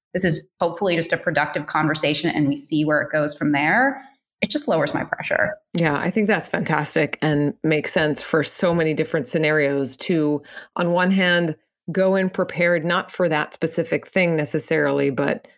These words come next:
Speaker 2: as a baseline for what you're doing, that constant state of learning and exploring and preparation, and also to be open that you might not know things and you're gonna learn things,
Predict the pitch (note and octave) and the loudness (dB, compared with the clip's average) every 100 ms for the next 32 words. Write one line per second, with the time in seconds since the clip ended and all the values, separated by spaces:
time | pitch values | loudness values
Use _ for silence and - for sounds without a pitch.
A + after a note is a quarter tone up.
0 | _ - E3+ F3 D#3 E3+ E3 - E3 D3+ | _ -2 -2 0 0 0 0 0 0 0
1 | D3+ - D#3+ C#3+ D3 D#3 D3+ D3+ C3+ C3 | 0 -2 0 0 0 0 0 0 0 0
2 | C#3+ - C#3+ C#3 - - G3+ F#3+ - E3+ | -2 0 0 -2 -4 -4 0 0 0 -2
3 | - - E3+ D3+ - D3 D3 C#3+ - - | -2 0 2 2 -2 0 0 -2 -6 -10
4 | - _ _ - E3 E3+ E3 D#3 D#3 D3+ | -10 _ _ -6 0 2 2 2 2 0
5 | - D3 D3 D3+ - E3 D#3 D3 C#3+ D#3+ | 0 0 0 -2 -2 0 2 0 -2 -4
6 | D3+ D3+ C#3+ - D#3 D#3 - - - G#3+ | 0 0 0 0 0 -2 -8 -6 0 0
7 | A#3 A3 G#3+ F#3 E3+ D#3+ F#3 F3 D3 D3+ | 2 0 0 0 2 0 0 0 0 -2
8 | D3+ F3 - - E3 F3+ F3 F3+ E3+ G3 | 0 0 0 -2 0 0 2 2 2 0
9 | A3+ D3+ C#3+ D3+ - - E3 D#3+ D#3 E3+ | 0 -2 0 0 0 -2 0 0 0 0
10 | F3+ E3 C#3+ - D3+ D3+ | 0 0 -2 -2 0 0